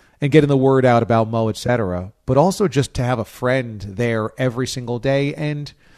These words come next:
you know, not a fellow fourteen-year-old, like an adult who feels like a comfortable, protective type person to be around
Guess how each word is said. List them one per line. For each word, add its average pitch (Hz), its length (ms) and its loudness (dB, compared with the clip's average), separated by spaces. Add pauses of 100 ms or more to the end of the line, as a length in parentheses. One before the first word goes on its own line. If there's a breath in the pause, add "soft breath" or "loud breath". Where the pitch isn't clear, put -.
(160 soft breath)
you 262 100 -4
know, 180 80 -4
not 151 240 4
a 151 60 4
fellow 147 340 4
fourteen-year-old, 143 800 -2
like 127 220 -4
an 131 40 -2
adult 131 600 0
who 131 240 -4
feels 131 760 -2
like 123 160 -2
a 113 40 -6
comfortable, 123 460 -4
protective - 800 -6
type 123 240 -4
person 143 420 -6
to 123 120 -4
be 104 160 -4
around 90 520 -8